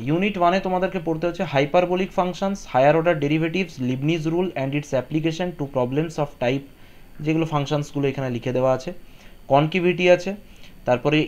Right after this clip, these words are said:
ইনফ্লেকশন পয়েন্টস আছে, এনভেলপস আছে, অ্যাসিম্পটোটস আছে, curve tracing in Cartesian coordinates, tracing in polar coordinates of standard curves, L'Hospital's rule, application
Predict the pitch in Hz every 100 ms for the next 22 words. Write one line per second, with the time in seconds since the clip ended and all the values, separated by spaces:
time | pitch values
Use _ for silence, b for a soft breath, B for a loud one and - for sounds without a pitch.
0 | 147 147 185 175 185 175 170 170 165 175
1 | 175 185 139 143 143 160 165 175 165 180
2 | - 127 127 160 156 170 165 - 143 151
3 | 175 175 - 135 147 151 160 156 170 165
4 | 151 151 135 151 156 156 156 156 156 156
5 | 160 165 - - 131 143 175 175 151 151
6 | - 135 151 156 156 156 151 156 - 156
7 | - 135 139 147 - 151 160 156 - B
8 | B B - 131 147 - 156 165 160 -
9 | 160 170 175 B B 117 123 160 165 170
10 | 180